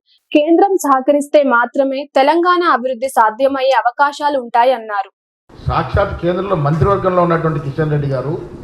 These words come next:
Speaker 2: అడుగడుగునా రాష్ట్ర అభివృద్ధిని అడ్డుకునే ప్రయత్నం చేస్తా ఉన్నాడు. ఒక సైంధవుడిలాగా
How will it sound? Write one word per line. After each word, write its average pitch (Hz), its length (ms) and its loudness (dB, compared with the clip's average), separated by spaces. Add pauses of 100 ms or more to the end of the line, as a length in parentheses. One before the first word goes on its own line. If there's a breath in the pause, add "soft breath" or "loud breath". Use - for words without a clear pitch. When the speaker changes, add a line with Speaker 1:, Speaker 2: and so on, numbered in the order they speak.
(840)
Speaker 2:
అడుగడుగునా 175 580 4 (920)
రాష్ట్ర 190 360 2 (200)
అభివృద్ధిని 151 480 2 (1300)
అడ్డుకునే 143 500 2
ప్రయత్నం 135 360 -2 (120)
చేస్తా 123 260 -4 (140)
ఉన్నాడు. 110 360 -10 (2750)
ఒక 139 220 -6
సైంధవుడిలాగా 185 840 4